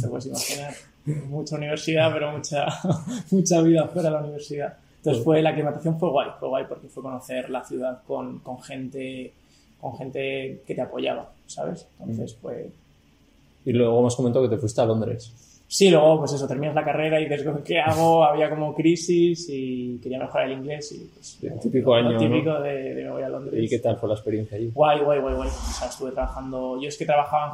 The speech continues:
Speaker 1: Hollister aquí y entonces allí, pues, pude trabajar en Abercrombie, pues, pues, en una
Speaker 2: Sí.
Speaker 1: marca de ropa. Entonces, pues, me daba, me daba la vida poder trabajar allí y luego, pues, mis clases de inglés y también tenía idea como de quedarme allí, pero luego
Speaker 2: Mm.
Speaker 1: tema tiempo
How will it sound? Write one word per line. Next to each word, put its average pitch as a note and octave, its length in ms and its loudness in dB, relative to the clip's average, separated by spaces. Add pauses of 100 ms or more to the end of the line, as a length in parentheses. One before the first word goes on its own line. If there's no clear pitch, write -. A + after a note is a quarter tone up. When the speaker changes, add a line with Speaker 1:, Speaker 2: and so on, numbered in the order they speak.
Speaker 1:
Hollister D#3+ 420 0
aquí D#3+ 500 -4 (200)
y C3+ 60 -10
entonces C3+ 320 -10
allí, C3 220 -6
pues, - 160 -10
pude C#3 180 -8
trabajar C3 360 -4
en C3 80 -10
Abercrombie, C#3+ 680 -6
pues, - 240 -20
pues, - 160 -20
en A#2+ 100 -16
una A#2+ 80 -10
Speaker 2:
Sí. F#2 80 -2
Speaker 1:
marca A2 180 -8
de G#2 60 -8
ropa. - 420 -8 (400)
Entonces, C#3 200 -10
pues, C3 140 -14
me B2+ 60 -12
daba, A#2+ 480 -10 (180)
me B2+ 80 -16
daba B2 160 -8
la B2 140 -8
vida B2+ 260 -8
poder B2 160 -12
trabajar B2+ 320 -10
allí D3 360 -2
y - 20 -8
luego, B2+ 240 -10
pues, - 280 -18 (360)
mis - 100 -18
clases C3 240 -12
de C3+ 60 -10
inglés E3 520 -2
y - 380 -8
también B2+ 260 -6
tenía C3+ 240 -8
idea C#3 280 0
como B2+ 160 -10
de B2 80 -12
quedarme B2+ 340 -6
allí, D#3+ 380 -2 (360)
pero B2 120 -8
luego A#2 480 -6
Speaker 2:
Mm. A#2 120 -4 (520)
Speaker 1:
tema C3+ 260 -6
tiempo C3+ 580 -4